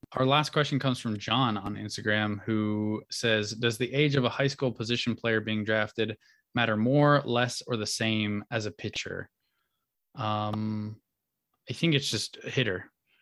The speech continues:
That, that seems to, the industry seems to care more about age for, for hitters, for, for good and for ill, for whatever reason. I think we've talked about this before, Ben. I don't, I don't know if you have any, um, extended thoughts on this, but, um,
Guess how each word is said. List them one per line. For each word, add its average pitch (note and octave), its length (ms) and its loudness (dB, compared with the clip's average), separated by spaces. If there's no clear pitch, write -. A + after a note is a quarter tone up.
That, G#2 320 -2
that A#2 140 -2
seems A#2 300 2
to, G#2 680 0
the A2+ 120 -4
industry G#2+ 300 0
seems A2 200 -2
to G2+ 120 -4
care A2+ 200 0
more G#2 180 0
about G2+ 200 0
age G2 220 -2
for, G2 500 0
for G2+ 160 -4
hitters, G2+ 580 -2
for, G#2 380 2
for G#2+ 180 -4
good B2+ 340 6
and A#2 180 2
for G#2+ 160 -2
ill, G2+ 440 -2
for G#2+ 180 -6
whatever G2+ 360 0
reason. G2 600 -6
I A#2 40 -6
think - 220 -4
we've F2+ 140 -6
talked G2+ 200 -2
about G2+ 180 -4
this - 120 -10
before, G#2 320 -2
Ben. F#2+ 240 -4
I F#2+ 80 -4
don't, G#2 220 -6
I B2 60 -2
don't A2 100 -2
know G#2 80 -2
if G2+ 80 -6
you G#2 100 -4
have G#2 140 -2
any, G#2 260 -4
um, G2+ 400 -4
extended A2+ 400 2
thoughts G#2 280 2
on G2 120 -2
this, G2 200 -6
but, F#2+ 240 -4
um, F#2+ 380 -6